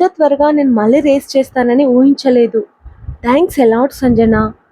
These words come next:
అంటూ సంజన చేయిని ప్రేమగా పట్టుకున్నాడు మిథున్. నీ బైక్ ఎక్కడుంది అని అడిగింది సంజన. ఫ్రెండ్ ఇంట్లో. చూస్తే నడపాలనిపిస్తుంది, అందుకే చూడట్లేదు.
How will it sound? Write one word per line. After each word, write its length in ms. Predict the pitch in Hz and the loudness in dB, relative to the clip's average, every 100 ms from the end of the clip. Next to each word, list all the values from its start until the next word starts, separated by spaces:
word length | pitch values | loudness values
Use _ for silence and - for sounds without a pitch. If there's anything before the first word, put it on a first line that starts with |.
| _ - | _ -6
అంటూ 180 | 302 381 | -2 0
సంజన 380 | 330 240 233 294 | 0 0 2 0
చేయిని 340 | 285 247 247 | 0 0 0
ప్రేమగా 520 | 302 226 214 220 233 | 0 0 0 0 -2
పట్టుకున్నాడు 600 | 330 285 - 247 233 220 | -2 -4 -4 -2 0 2
మిథున్. 360 | 285 277 233 214 - _ _ _ _ _ - | 2 2 0 -4 -6 _ _ _ _ _ -4
నీ 60 | 294 | -2
బైక్ 380 | 233 233 277 | 0 -2 -2
ఎక్కడుంది 580 | 349 349 339 320 330 415 - _ _ - | -4 -2 0 2 2 0 -4 _ _ -2
అని 120 | 302 | 0
అడిగింది 360 | 269 240 247 349 | 2 2 0 0
సంజన. 440 | 302 240 226 214 190 - - - | 0 0 0 -2 -6 -14 -14 -14
ఫ్రెండ్ 560 | - _ - 285 311 339 | -16 _ -4 0 2 2
ఇంట్లో. 400 | 262 240 214 190 - - _ _ _ _ - 240 | 0 0 -2 -4 -10 -16 _ _ _ _ -6 -2
చూస్తే 280 | 220 - | -2 0
నడపాలనిపిస్తుంది, 1160 | 330 285 240 277 294 285 254 - 247 233 220 - _ _ _ - | 0 0 0 0 0 0 -2 -6 -2 2 0 -2 _ _ _ -4
అందుకే 320 | 226 269 403 294 | -2 2 0 0
చూడట్లేదు. 600 | 277 277 240 247 208 196 | 0 0 0 -2 0 -4